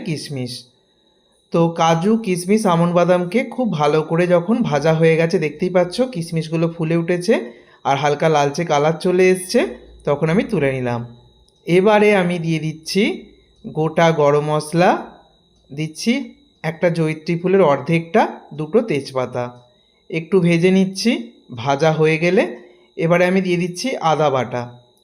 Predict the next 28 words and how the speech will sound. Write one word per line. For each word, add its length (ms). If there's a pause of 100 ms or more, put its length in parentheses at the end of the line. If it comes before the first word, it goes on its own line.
এই 140
রেসিপিটা 420 (140)
পেঁয়াজ 280 (100)
দিয়েও 240
বানানো 340
যায়, 180
তবে 180
আমি 160
পেঁয়াজ 260 (100)
ছাড়া 300
দেখাচ্ছি। 440 (680)
আদাটাকে 360 (160)
ভালো 200 (100)
করে 140 (100)
ভেজে 240 (100)
নিয়ে 180 (760)
আগে 340
থেকে 160 (120)
ভিজিয়ে 340
রাখা 180 (100)
বাসমতি 520
চাল 140 (100)
দিয়ে 220
দিলাম। 260 (760)
বাসমতি 560
চালটা 260 (100)
জলটা 400
খুব 100